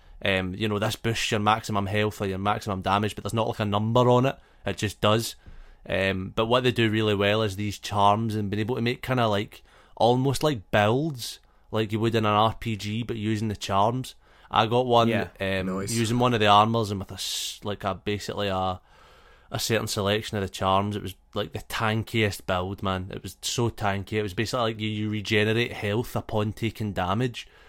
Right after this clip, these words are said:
Speaker 1: So it was just, like, standing there in the middle of a group and they were
Speaker 3: Oh,
Speaker 1: hitting me, and I
Speaker 3: shit.
Speaker 1: just, you just can't die. You essentially can't die with this,
Speaker 3: Oh,
Speaker 1: um,
Speaker 3: yeah, man.
Speaker 1: build.
Speaker 2: Are,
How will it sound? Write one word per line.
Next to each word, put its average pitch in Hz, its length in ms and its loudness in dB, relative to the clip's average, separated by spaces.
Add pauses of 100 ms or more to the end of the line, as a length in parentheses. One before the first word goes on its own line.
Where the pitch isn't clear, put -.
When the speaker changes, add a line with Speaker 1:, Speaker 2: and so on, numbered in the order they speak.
(100)
Speaker 1:
So - 160 -4
it 92 60 -2
was 101 80 -6
just, - 180 -4
like, 131 80 -2
standing 123 560 2
there 113 140 2
in 107 80 0
the 101 60 0
middle 98 240 0
of 98 40 2
a 98 40 -2
group 101 220 -4
and 104 80 -6
they 101 40 -4
were 92 100 -2
Speaker 3:
Oh, 110 120 2
Speaker 1:
hitting 113 180 0
me, 117 100 0
and 107 80 2
I 95 40 2
Speaker 3:
shit. - 60 0 (120)
Speaker 1:
just, - 20 -16 (100)
you 110 100 -2
just 101 160 -6
can't 120 280 2
die. 101 380 2 (400)
You 120 100 -2
essentially 135 460 4
can't 127 340 4
die 117 500 4
with 127 300 -4
this, - 480 0
Speaker 3:
Oh, 95 100 -4
Speaker 1:
um, 127 240 0
Speaker 3:
yeah, - 140 -2
man. - 200 -8 (280)
Speaker 1:
build. 123 340 -2 (220)
Speaker 2:
Are, 214 200 8